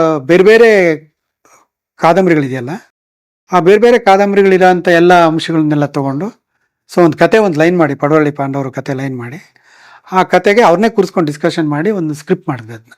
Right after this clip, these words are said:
ಪಡವಳ್ಳಿ ಪಾಂಡವ್ರನ್ನ. So ಫಲಿತಾಂಶದಲ್ಲಿ ಇದು ರೋಗಣ್ಣವ್ರ ಸಿನಿಮಾ ಮಾಡೋಕ್ಕಾಗ್ಲಿಲ್ಲ, ಆ ಥರದ್ದೇನೋ ಪ್ರಾಬ್ಲಮ್ ಆಯ್ತಲ್ಲ. ಆಮೇಲೆ ನೆಕ್ಸ್ಟ್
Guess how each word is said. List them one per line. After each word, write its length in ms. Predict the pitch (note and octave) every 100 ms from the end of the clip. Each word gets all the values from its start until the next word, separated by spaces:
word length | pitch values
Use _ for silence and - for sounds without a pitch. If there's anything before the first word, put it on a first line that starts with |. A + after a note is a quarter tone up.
| _ _ _ _ _ _
ಪಡವಳ್ಳಿ 280 | D3+ C3+ C3+
ಪಾಂಡವ್ರನ್ನ. 400 | - A#2+ A#2+ A#2 _ _ _ _ _ _ _ _ _ _ -
So 160 | F#3 -
ಫಲಿತಾಂಶದಲ್ಲಿ 960 | F#3 G#3 B3 A3+ A#3+ A#3 A#3 A3+ G#3
ಇದು 340 | F#3 F#3 F3+ E3+
ರೋಗಣ್ಣವ್ರ 440 | F3+ F#3 G3 F#3
ಸಿನಿಮಾ 280 | D#3+ F3 F3+
ಮಾಡೋಕ್ಕಾಗ್ಲಿಲ್ಲ, 680 | E3+ E3+ E3+ E3+ D#3+ D#3+ E3
ಆ 280 | E3+ E3
ಥರದ್ದೇನೋ 520 | D#3 E3 D#3+ D#3 E3 D#3
ಪ್ರಾಬ್ಲಮ್ 480 | D#3 D#3 D#3 D#3
ಆಯ್ತಲ್ಲ. 360 | D#3 D#3 D3+ D3+ F#3 F3+ _ _ _ _ _ _
ಆಮೇಲೆ 200 | F#3+ G3
ನೆಕ್ಸ್ಟ್ 360 | E3+ F3 - -